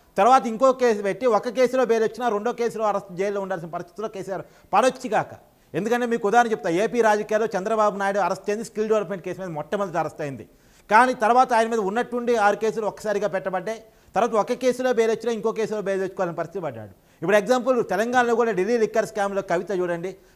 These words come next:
ఫస్ట్ అరెస్ట్ అయింది, సీబీఐ అరెస్ట్ చేసింది, తర్వాత ఈడీ వెంటనే కేసు నమోదు చేసింది, దాంట్లో అరెస్ట్ చూపించి కూడా ప్రయత్నం చేసింది. ఇప్పుడు రెండు కేసుల్లో కూడా బెయిల్ తెచ్చుకోవాల్సిన పరిస్థితి, ఆ, కవితకు పడింది. So ఒక కేసులో అరెస్ట్ అయినా సరే రెండో కేసులో తప్పనిసరిగా జైల్లో ఉండాల్సిన పరిస్థితిలో కేసీఆర్ పడొచ్చు రేపు.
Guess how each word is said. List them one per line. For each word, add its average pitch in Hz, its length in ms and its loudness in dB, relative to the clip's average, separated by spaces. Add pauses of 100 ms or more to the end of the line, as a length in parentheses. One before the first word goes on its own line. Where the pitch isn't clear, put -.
(140)
ఫస్ట్ 208 200 -2
అరెస్ట్ 220 360 4
అయింది, 220 160 -2
సీబీఐ 220 360 -2
అరెస్ట్ 185 300 0
చేసింది, 151 340 -8 (280)
తర్వాత 247 200 2
ఈడీ 247 300 2
వెంటనే 226 240 0
కేసు 214 260 -2
నమోదు 208 300 -6
చేసింది, 220 300 -6
దాంట్లో 190 300 -2
అరెస్ట్ 190 240 -2
చూపించి 180 220 -8
కూడా 180 140 -6
ప్రయత్నం 165 320 -8
చేసింది. 131 300 -12 (220)
ఇప్పుడు 202 200 -2
రెండు 233 160 0
కేసుల్లో 254 400 2
కూడా 247 160 2
బెయిల్ 220 180 2
తెచ్చుకోవాల్సిన 196 440 -2
పరిస్థితి, 175 440 -6 (360)
ఆ, 170 320 4
కవితకు 196 280 0
పడింది. 143 360 -4 (300)
So 254 60 6
ఒక 240 320 2
కేసులో 247 380 2
అరెస్ట్ 220 300 2
అయినా 214 160 -2
సరే 208 220 0
రెండో 208 260 0
కేసులో 214 420 -4
తప్పనిసరిగా 202 600 -6
జైల్లో 180 300 -4
ఉండాల్సిన 170 300 -6
పరిస్థితిలో 160 480 -10
కేసీఆర్ 170 400 -10
పడొచ్చు 180 300 -6
రేపు. 147 220 -12